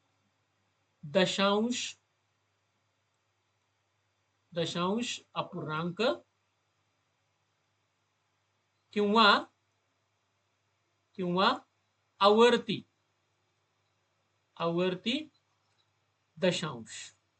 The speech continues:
अपूर्णांक मिळतो, मिळतो.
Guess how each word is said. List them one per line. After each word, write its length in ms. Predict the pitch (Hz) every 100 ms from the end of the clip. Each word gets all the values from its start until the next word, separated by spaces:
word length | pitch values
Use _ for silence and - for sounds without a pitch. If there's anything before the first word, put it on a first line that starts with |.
| _ _ _ _ _ _ _ _ _ _ _ _ _ _ _ _ _ _ _ _ _ _
अपूर्णांक 680 | - 165 180 170 160 156 147
मिळतो, 400 | 269 247 123 _ _ _ _ _ _ _ _ _ _ _ _ - _ _ _ _ _ _ _ _ _ _ _ _ _ _ _ _ _ _ _ _ _ _ _ _
मिळतो. 400 | 180 71 - -